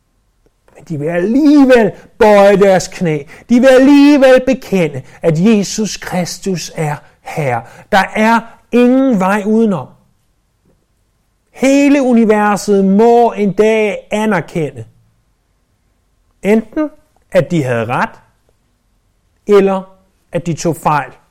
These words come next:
og at Jesus Kristus har givet navnet over alle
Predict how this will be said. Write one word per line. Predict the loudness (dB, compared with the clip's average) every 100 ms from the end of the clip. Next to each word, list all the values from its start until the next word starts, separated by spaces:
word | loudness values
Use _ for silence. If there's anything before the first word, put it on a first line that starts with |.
| _ _ _ _ _ _ _ _
og | -12 -8
at | -6
Jesus | -6 -6 -12 -12
Kristus | -8 -8 -6 -8 -8
har | -8
givet | -6 -4 -2 -4 -6 -10 -16 -20 _
navnet | -4 0 2 2 2 2 0 -4 -4 -6 -6
over | 0 2 2 0 -6 -8 -8 -10 -16 _
alle | -6 -6 -8 -10